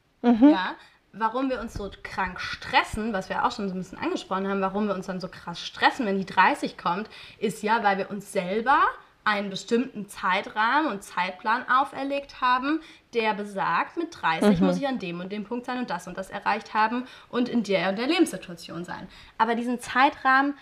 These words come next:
Speaker 2: hast du dir ja selbst auferlegt.
Speaker 1: Ja.
Speaker 2: Und du tust so, als wäre das eine Gesetzmäßigkeit im
Speaker 1: Total.
Speaker 2: Endeffekt in dem Moment.
Speaker 1: Und es ist in dem Sinne eine Illusion, dass du Leben einfach nicht an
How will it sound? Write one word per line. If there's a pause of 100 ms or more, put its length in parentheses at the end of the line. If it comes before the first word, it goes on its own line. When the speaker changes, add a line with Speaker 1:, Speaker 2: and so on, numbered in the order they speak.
(140)
Speaker 2:
hast
du
dir
ja
selbst
auferlegt.
Speaker 1:
Ja. (520)
Speaker 2:
Und
du
tust
so,
als
wäre
das
eine
Gesetzmäßigkeit
im
Speaker 1:
Total.
Speaker 2:
Endeffekt
in
dem
Moment. (340)
Speaker 1:
Und
es
ist
in
dem
Sinne
eine
Illusion,
dass
du (320)
Leben
einfach
nicht
an